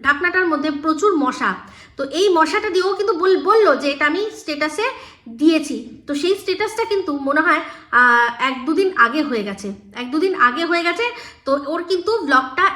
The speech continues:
একটু হলেও বাসি হচ্ছে। তো এটা আস্তে আস্তে এখন এক দুদিন হয়েছে, এরপর আবারও এমন গ-, গ্যাপ হবে,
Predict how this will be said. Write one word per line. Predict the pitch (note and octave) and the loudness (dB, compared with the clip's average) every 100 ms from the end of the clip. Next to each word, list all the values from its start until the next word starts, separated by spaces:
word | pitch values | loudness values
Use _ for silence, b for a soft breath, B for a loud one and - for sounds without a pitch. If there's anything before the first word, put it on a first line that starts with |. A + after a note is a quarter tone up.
| - | -4
একটু | D#4 D#4 - A4+ | -10 -10 -6 0
হলেও | A#4 E4+ F#4 F4+ A3+ - - | 2 4 4 2 0 -6 -6
বাসি | A3 A3+ - C#4+ C#4+ | -4 -4 -4 -4 -4
হচ্ছে। | A#3 A#3 - - D#4 B3+ - B B - | -6 -8 -14 -4 0 0 -2 B B -10
তো | G#3+ | -8
এটা | C#4+ D4 G4 G4 G4 | -2 6 6 6 2
আস্তে | C4+ C4+ - | 2 2 0
আস্তে | F4 F4 F#4 | 0 0 -6
এখন | F#4 D4+ D4 G4+ C#4+ | -8 -8 -8 -8 -2
এক | C#4+ C#4+ | -4 -2
দুদিন | D#4+ F4 | -6 -4
হয়েছে, | E4 E4+ E4+ | -4 -4 -4
এরপর | E4 C#4+ D4 F4 E4+ B B | -4 -2 2 2 0 B B
আবারও | B3 C#4 F#4 A4+ - | 4 6 6 4 2
এমন | D4 F4+ G#4+ | 0 2 0
গ-, | F4 E4 D#4+ | 0 0 -2
গ্যাপ | C#4+ D#4 - | -2 -2 0
হবে, | D#4 E4 | -2 -2